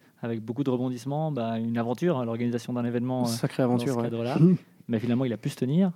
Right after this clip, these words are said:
Speaker 2: Ouais,
Speaker 1: Euh,
Speaker 2: ouais.
Speaker 1: c'est quoi le bilan que vous avez tiré, le comité, euh, après l'événement ?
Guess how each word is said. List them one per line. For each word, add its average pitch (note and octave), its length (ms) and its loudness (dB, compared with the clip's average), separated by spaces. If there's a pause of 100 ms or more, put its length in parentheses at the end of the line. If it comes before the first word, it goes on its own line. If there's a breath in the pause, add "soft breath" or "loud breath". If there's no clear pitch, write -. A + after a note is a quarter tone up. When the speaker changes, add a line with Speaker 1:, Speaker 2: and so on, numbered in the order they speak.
Speaker 2:
Ouais, A#2+ 240 2
Speaker 1:
Euh, A#2 260 -4
Speaker 2:
ouais. A#2+ 180 2
Speaker 1:
c'est A#2 100 -10
quoi B2+ 140 0
le A#2 40 -2
bilan B2 220 -4
que B2+ 60 -6
vous A2+ 100 -4
avez A2+ 80 -2
tiré, A#2+ 220 -8
le A2+ 40 -8
comité, A2 440 -6
euh, A#2 180 -8 (840 soft breath)
après - 300 -10
l'événement ? A2+ 320 -8